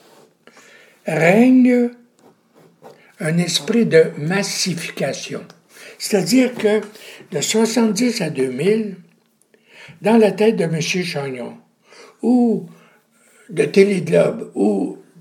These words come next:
de Radio-Canada, ou qui tu voudras, ça importe un peu, ou de compagnies privées,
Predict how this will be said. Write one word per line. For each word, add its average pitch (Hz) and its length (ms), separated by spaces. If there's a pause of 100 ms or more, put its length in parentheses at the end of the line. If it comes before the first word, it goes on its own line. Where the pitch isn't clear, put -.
(100)
de 151 80
Radio-Canada, 180 800
ou 165 260 (200)
qui 269 180
tu - 120
voudras, 151 240
ça 160 160
importe 135 280
un 120 60
peu, 175 300 (420)
ou 170 240
de 120 140
compagnies 143 500
privées, 131 540